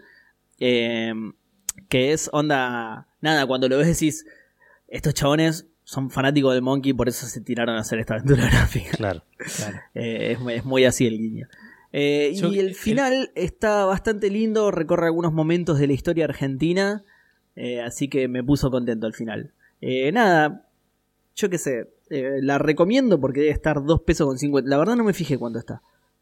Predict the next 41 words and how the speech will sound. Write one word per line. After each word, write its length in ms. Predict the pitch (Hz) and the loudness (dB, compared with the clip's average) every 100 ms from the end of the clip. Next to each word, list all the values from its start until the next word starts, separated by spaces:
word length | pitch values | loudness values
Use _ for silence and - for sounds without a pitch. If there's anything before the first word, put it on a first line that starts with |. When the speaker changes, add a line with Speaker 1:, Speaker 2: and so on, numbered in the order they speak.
| _ _ - | _ _ -6
Speaker 1:
pero 600 | 127 123 123 123 120 120 123 | -2 0 -2 -4 -8 -6 0
Speaker 2:
No 80 | |
lo 80 | 175 | 2
habíamos 280 | 160 147 120 | 4 4 4
visto, 200 | 151 165 | 2 2
estaba 240 | 120 123 | 0 0
tipo 180 | 110 113 | 0 -2
diecisiete 500 | 104 90 107 113 113 | -4 -4 -4 -2 -2
pesos, 440 | 104 131 110 107 - | -2 -2 0 -2 2
<laughs> 20 | |
una 160 | 143 | 2
cosa 180 | 117 113 | 2 -2
así. 100 | 104 | 0
Speaker 1:
Bueno, 480 | 175 139 117 113 117 | 0 2 2 -2 -4
sí, 480 | - - 202 175 165 | -8 -4 -2 0 0
la 460 | 160 143 139 147 147 | -2 -2 -2 0 0
verdad 260 | 170 226 | 0 0
vale 200 | 202 196 | 0 0
la 140 | 170 151 | 0 0
pena. 360 | 190 185 143 | -2 -2 -4
Ya, 360 | - 175 170 123 | -4 -2 0 -2
ya 160 | - 165 | -2 -2
les 140 | 151 | 2
digo, 300 | 156 127 85 | 2 2 0
eh, 260 | 120 120 - | -4 -4 -2
esta 220 | 165 190 | 0 0
tercera 400 | 165 147 185 170 | -2 0 0 0
parte 280 | 160 170 185 | 0 0 0
es 60 | 147 | 0
bastante 360 | 135 156 160 | 0 0 2
redonda 500 | 156 143 143 175 180 | 2 4 4 2 0
como 180 | 151 131 | 0 0
aventura 280 | 127 127 143 | 0 2 2
gráfica, 340 | 143 165 165 | 2 2 2
los 120 | 131 | 2
pases 260 | 131 139 139 | 0 0 0
están 300 | 127 135 135 | 0 0 0
buenos, 260 | 156 170 - | 2 0 0
son 160 | 143 | -2
muy 160 | 143 147 | 0 2
lógicos, 480 | 160 165 170 175 | 0 0 -2 -2